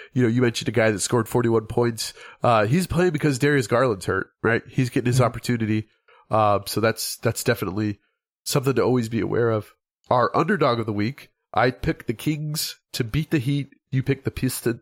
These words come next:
Speaker 1: Pistons to beat the Hawks. And finally, my Kings have come through. Their first victory of the season over the Heat. Uh, they won this game. They were they were beating them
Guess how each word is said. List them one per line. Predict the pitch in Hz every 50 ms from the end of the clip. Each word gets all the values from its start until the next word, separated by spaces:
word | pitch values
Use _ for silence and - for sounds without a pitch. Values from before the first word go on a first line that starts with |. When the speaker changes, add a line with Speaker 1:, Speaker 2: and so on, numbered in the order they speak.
| _ -
Speaker 1:
Pistons | - 214 214 - - 139 127 120 117
to | - -
beat | 113 117 -
the | - 101
Hawks. | 101 135 139 135 131 - - - - - - - _ _ _ _ _
And | - 123 117
finally, | - - - 156 170 170 151 139 127 120 110
my | 110 110
Kings | - - - 156 151 147 139 139
have | 135 -
come | - 143 120 123
through. | - - 120 120 113
Their | 117 107
first | - - 175 180 185 - -
victory | - 147 - - 143 139 131
of | 135 120 117
the | 117
season | - - 123 117 113 120 117 117
over | 113 110 113
the | 107
Heat. | 104 - 131 127 117 - - _ _ _ _ _ _ _ _ _ _ _
Uh, | - 113 110
they | 104 127 135
won | 131 139 139 127
this | 127 131 -
game. | - - 135 131 123 117 - - - - - - -
They | 165 208
were | 254 214 123 110 - _ _ _ _ _ -
they | 151 165
were | 202 185
beating | 131 147 160 143 127
them | 113 104 107